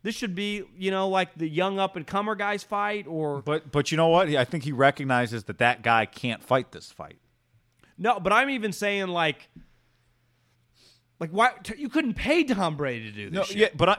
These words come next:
Speaker 2: no, you're right. But I'm just saying, like, ultimately, whoever is gonna successfully fight that fight has to fight it from a position where they have some personal leverage, where they say, "Look, guys, I'm telling you, I know this," fe-, because they are gonna be talking to people who don't have the same leverage, and that, to me, is always the key, right?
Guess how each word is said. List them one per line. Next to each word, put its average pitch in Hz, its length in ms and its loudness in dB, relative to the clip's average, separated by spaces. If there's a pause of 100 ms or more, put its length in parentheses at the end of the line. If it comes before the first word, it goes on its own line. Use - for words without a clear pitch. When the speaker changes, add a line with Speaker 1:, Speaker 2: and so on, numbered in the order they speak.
Speaker 2:
no, 156 260 2
you're 131 160 -4
right. 143 220 0
But 143 100 -2
I'm 180 140 0
just 165 160 -6
saying, 135 260 -2
like, 120 180 -6
ultimately, 151 520 -4
whoever 160 480 2
is 123 80 -6
gonna 127 180 -6
successfully 131 640 -4
fight 120 300 -2
that 110 160 -6
fight 127 340 -4 (360)
has 151 320 2
to 143 100 -6
fight 135 340 2
it 131 140 -6
from 127 180 -6
a 113 80 -8
position 113 720 -8 (240)
where 110 200 -10
they 135 380 0
have 123 280 0
some 107 200 -10
personal 117 480 -10
leverage, 92 420 -8
where 113 80 -8
they 120 80 -2
say, 117 180 -8
"Look, 139 380 -2
guys, 127 320 2
I'm 104 140 -10
telling 165 420 -6
you, 113 220 -8
I 113 100 -8
know 135 340 4
this," 139 200 -6
fe-, - 180 -14 (360)
because 156 280 0
they 165 80 2
are 180 160 6
gonna 202 140 -4
be 175 80 -6
talking 202 320 0
to - 20 -10
people 156 240 -4
who 151 60 -4
don't 151 160 0
have 147 180 0
the 135 60 -12
same 139 260 -6
leverage, 139 340 0
and 120 160 -6
that, 156 260 -2
to 139 60 -8
me, 151 140 -4
is 131 100 0
always 135 360 0
the 147 80 -10
key, 196 240 -10
right? 113 280 -4